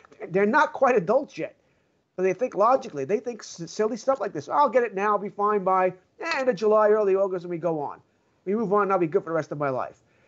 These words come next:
You know, it's, no one, they have to be protected against each other. Now, I wonder this,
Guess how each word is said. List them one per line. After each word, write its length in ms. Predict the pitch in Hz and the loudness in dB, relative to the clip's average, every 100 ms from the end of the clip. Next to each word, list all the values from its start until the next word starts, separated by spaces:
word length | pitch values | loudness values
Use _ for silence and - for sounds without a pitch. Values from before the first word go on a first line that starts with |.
| _ - | _ 0
You 120 | 180 | 2
know, 60 | 208 | 2
it's, 200 | 214 - | 0 -6
no 160 | 180 220 | -2 0
one, 240 | 262 247 - _ _ _ | 0 -4 -10 _ _ _
they 100 | 202 | -2
have 160 | 196 254 | 0 -4
to 60 | |
be 80 | 247 | -8
protected 480 | - 180 202 185 190 - | -10 -4 -4 -2 -4 -4
against 400 | 147 160 151 156 | -4 -4 -4 -8
each 160 | 131 | -4
other. 240 | 123 - - _ _ _ _ _ - | -4 -4 -10 _ _ _ _ _ 0
Now, 360 | 247 247 175 - - | 2 2 0 -6 -4
I 140 | 190 226 | 0 2
wonder 220 | 254 196 | 2 0
this, 340 | 156 - - | 0 -8 -18